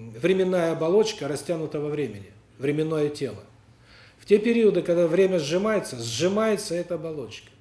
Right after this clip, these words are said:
Будущее ближе подходит и прошлое. Вот когда прошлое подходит к нам, вылезают все грехи. Так вот, грехи лезут из прошлого, и с наших детей эти грехи тоже лезут. То есть это время, так сказать, всемирного очищения от грехов.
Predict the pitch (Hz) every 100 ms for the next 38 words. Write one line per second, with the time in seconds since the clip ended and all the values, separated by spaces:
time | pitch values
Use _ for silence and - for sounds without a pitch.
0 | _ _ _ - 156 220 220 - 180 170
1 | 143 139 143 - 123 117 151 175 175 123
2 | 120 120 - 156 151 165 139 135 123 139
3 | - 226 220 - 131 101 - - - -
4 | - 127 156 165 143 208 202 139 - -
5 | 180 175 180 180 143 110 139 127 151 143
6 | 190 190 196 160 127 143 160 - 208 220
7 | 147 127 117 151 - 175 160 170 156 165
8 | 185 160 151 147 175 202 190 196 131 131
9 | 117 101 - - _ - - - - 175
10 | 151 160 170 165 226 226 135 110 - -
11 | - _ - - 135 - - 185 220 196
12 | 185 180 - 170 - 185 165 156 143 156
13 | - 107 87